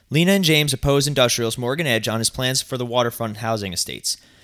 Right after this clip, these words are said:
James is running Catco, with Kat as White House press secretary and Snapper on a vacation. Kara qu-, Kara quits Catco, believing she needs to prioritize her vigilantism. This is a really difficult one.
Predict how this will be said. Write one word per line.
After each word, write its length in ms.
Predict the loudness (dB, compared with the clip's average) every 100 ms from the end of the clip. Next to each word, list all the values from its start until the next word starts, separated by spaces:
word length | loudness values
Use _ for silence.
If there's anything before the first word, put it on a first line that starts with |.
| _ -2
James 240 | 0 2
is 100 | 0
running 260 | 2 2 2
Catco, 640 | 2 2 2 2 2 -2 -6
with 220 | -6 -4
Kat 340 | 2 4 4
as 160 | 0 -2
White 200 | 0 2
House 180 | 2 0
press 240 | 0 0 0
secretary 640 | 0 -2 -4 -4 -2 -2 -2
and 100 | -2
Snapper 360 | 0 0 0
on 140 | -2 -2
a 20 |
vacation. 580 | -6 -4 -4 -4 -8 -14 _ _ _ _ -6
Kara 200 | -2 -2
qu-, 140 | -4 -18 -10
Kara 300 | 0 2 2
quits 400 | 0 -4 0 0
Catco, 560 | 0 0 0 0 -4 -2
believing 280 | -2 -2 0
she 120 | -2
needs 200 | -2 -4
to 20 | -2
prioritize 560 | 0 0 0 0 0
her 40 | -2
vigilantism. 840 | -4 -2 -2 -2 -2 -2 -2 -4 -8 _ _ -18
This 140 | -6 -4
is 40 |
a 40 | -4
really 340 | -6 -6 -4
difficult 440 | -6 -8 -10 -10 -12
one. 220 | -14